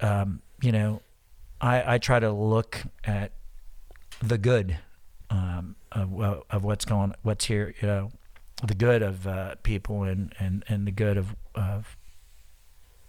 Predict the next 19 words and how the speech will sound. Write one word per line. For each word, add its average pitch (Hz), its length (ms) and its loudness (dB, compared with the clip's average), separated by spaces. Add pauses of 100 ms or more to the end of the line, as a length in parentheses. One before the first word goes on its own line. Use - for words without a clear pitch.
(140)
you 107 80 2
know, 92 120 0
the, 107 220 -4
the 113 60 0
best 98 300 4
aspects 95 520 2
of 98 220 -2
being 98 260 2
a-, 90 180 -4
an 104 120 2
American. 101 500 0
And, 95 180 -2 (920)
and, 101 380 4
um, 92 360 -2 (1300)
so - 140 2
I, 131 220 4
I, 123 100 0
we 139 160 2
just 131 300 0